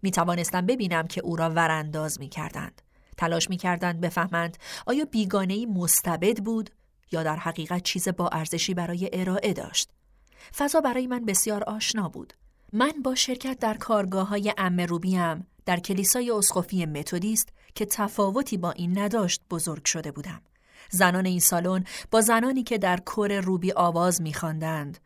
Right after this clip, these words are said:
یا پس از مرگ پدر بزرگ ساوت ساید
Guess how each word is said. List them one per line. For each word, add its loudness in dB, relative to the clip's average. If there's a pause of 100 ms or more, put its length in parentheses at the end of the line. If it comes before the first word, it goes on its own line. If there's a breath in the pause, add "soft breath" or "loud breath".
(200 loud breath)
یا 6
پس 2
از 0
مرگ 0
پدر 0
بزرگ -4
ساوت 0
ساید 0